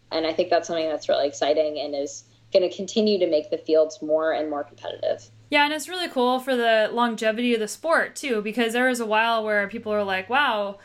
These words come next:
Speaker 2: there's not really many very young women racing," and to see now that there are, and I think that, uh, actually nica,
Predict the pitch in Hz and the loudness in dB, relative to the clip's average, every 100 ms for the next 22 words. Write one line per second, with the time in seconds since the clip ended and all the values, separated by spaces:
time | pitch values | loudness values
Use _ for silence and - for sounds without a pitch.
0 | - - _ 277 269 381 359 320 302 294 | -20 -20 _ -4 2 2 2 -2 -2 -2
1 | 277 247 254 247 233 226 233 269 214 226 | -2 0 0 0 0 0 0 0 0 0
2 | 339 - 233 196 185 - 233 226 220 240 | -2 -2 -4 -4 -10 -6 -2 -2 -2 -4
3 | 240 269 262 233 233 226 208 202 208 - | -4 0 2 2 2 0 -2 -6 -4 0
4 | 208 226 208 196 190 220 214 262 247 226 | 2 2 2 -2 -4 -4 -4 -2 0 0
5 | 208 196 - 226 233 262 220 220 269 247 | 2 -2 0 -2 -2 -4 -2 -2 0 0
6 | 226 | 0